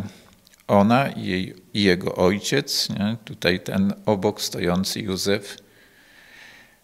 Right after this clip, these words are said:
tak, Ewangelia nazywa Józefa ojcem, na ogół mówimy opiekun, nie? No, żeby podkreślić to, że, że jednak Jezus, y, nie został poczęty,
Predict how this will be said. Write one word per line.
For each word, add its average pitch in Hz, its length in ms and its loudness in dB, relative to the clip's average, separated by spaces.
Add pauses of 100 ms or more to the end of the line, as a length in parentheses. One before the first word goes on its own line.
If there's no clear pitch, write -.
(180)
tak, - 360 -4
Ewangelia 90 500 2
nazywa 90 400 0
Józefa 90 560 0
ojcem, 110 640 4
na 104 120 2
ogół 92 200 2
mówimy 92 380 2
opiekun, - 540 2 (200)
nie? 113 160 -4 (460)
No, 135 220 2
żeby 101 220 2
podkreślić - 640 -2
to, 98 200 4
że, 90 280 2 (1600)
że 110 160 2
jednak 92 340 2
Jezus, 95 540 4
y, 95 480 2 (720)
nie 110 140 4
został 101 440 0 (220)
poczęty, 95 640 0